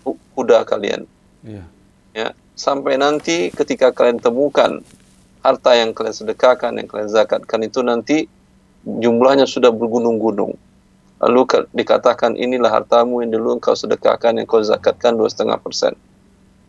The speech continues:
Speaker 1: Maka kita akan mengatakan, "Ya Rabb, dulu saya ngasih cuma dua setengah persen. Ini gunung emas semuanya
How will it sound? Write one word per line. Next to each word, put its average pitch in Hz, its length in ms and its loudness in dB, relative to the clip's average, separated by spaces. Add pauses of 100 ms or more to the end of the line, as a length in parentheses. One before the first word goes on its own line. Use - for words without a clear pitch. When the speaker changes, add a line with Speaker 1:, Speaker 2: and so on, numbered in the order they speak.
(540)
Speaker 1:
Maka - 480 0
kita 135 320 2
akan 135 240 0
mengatakan, 131 480 -2
"Ya 131 240 0
Rabb, 139 240 2 (640)
dulu 143 240 0
saya 147 240 2
ngasih 147 160 -10
cuma 143 160 2
dua 131 160 2
setengah 131 320 0
persen. 135 400 -2 (160)
Ini 151 400 -4
gunung 139 560 4
emas 160 320 0
semuanya 147 400 2